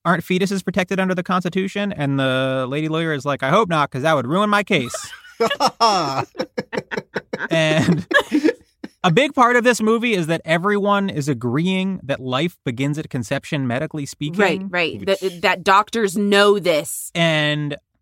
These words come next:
Speaker 1: the lawyer for the fetuses, or whatever, for Texas, he <laughs> says, "Fetuses are," quote, "the true silent minority."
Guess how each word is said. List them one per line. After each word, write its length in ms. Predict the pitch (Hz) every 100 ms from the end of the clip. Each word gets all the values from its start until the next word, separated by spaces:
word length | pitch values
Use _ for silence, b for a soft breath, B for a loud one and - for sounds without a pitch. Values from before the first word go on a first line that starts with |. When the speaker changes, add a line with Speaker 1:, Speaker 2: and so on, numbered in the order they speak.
| -
Speaker 1:
the 140 | 156
lawyer 640 | 156 180 208 196 190 185 165 _ -
for 140 | 165
the 100 | 151
fetuses, 680 | 151 160 147 156 147 135 - _ _ -
or 120 | 165
whatever, 520 | 156 147 135 127 123
for 140 | - 151
Texas, 600 | 170 139 - 151 143 - B B -
he 280 | 180 185
<laughs> 0 |
says, 720 | 175 190 165 156 151 147 - - b b b _ _ _ _
"Fetuses 460 | - 196 202 202 175
are," 260 | 170 160
quote, 380 | 147 - 170 143
"the 80 | 143
true 440 | - - 220 240
silent 480 | 233 - 190 185 185
minority." 580 | 151 143 143 120 107 104